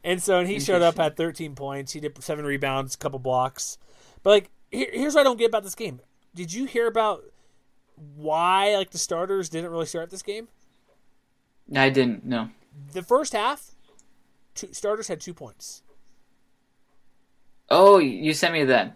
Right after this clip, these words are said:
Speaker 2: Yep.
Speaker 1: Yeah, I don't, I didn't look into it. I, I, sh-, I just realized it again now. I should have looked up for the podcast, but there was a deal. Like, I don't know if there was something going on, but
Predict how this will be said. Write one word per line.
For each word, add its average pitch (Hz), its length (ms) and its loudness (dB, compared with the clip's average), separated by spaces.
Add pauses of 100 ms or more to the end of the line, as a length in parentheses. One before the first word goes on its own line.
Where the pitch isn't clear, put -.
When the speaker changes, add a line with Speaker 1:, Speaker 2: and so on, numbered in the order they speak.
Speaker 2:
Yep. 135 160 0
Speaker 1:
Yeah, 202 120 -8
I 247 260 0
don't, 233 360 -2
I 202 160 0
didn't 233 160 -4
look 220 140 -6
into 226 240 -6
it. 202 80 -4
I, 202 180 0 (280)
I, 185 100 -4
sh-, 180 200 -8
I 175 60 -4
just 175 220 -10
realized 170 340 -4
it 151 40 -10
again 147 180 -12
now. 160 100 -8
I 151 60 -8
should 165 160 -10
have - 20 -4
looked 156 140 -10
up 143 120 -10
for - 80 -18
the 123 80 -12
podcast, 143 560 -8
but 131 220 -12 (640)
there 165 220 -4
was 208 120 0
a 190 60 -8
deal. 202 140 0
Like, 185 180 -2
I 180 160 0
don't 208 200 0
know 196 140 0
if 175 80 -4
there 185 120 0
was 170 120 -2
something 175 220 -4
going 156 260 -4
on, 208 300 -4
but 160 360 -2